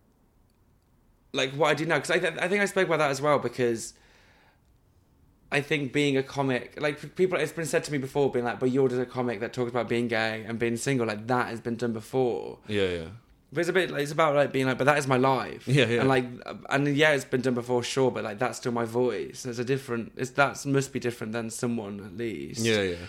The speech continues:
Speaker 1: And then also it's, like, about being there, like, which may, which seems like such a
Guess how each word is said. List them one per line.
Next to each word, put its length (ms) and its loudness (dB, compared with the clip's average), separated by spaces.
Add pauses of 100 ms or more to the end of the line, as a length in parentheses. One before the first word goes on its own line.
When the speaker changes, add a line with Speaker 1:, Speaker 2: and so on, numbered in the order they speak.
(200)
Speaker 1:
And 160 2
then 100 4
also 220 4
it's, 100 2
like, 300 0
about 320 2
being 180 2
there, 180 0
like, 420 -4 (580)
which 220 2
may, 300 2
which 220 -2
seems 280 -2
like 120 0
such 240 -4
a 460 2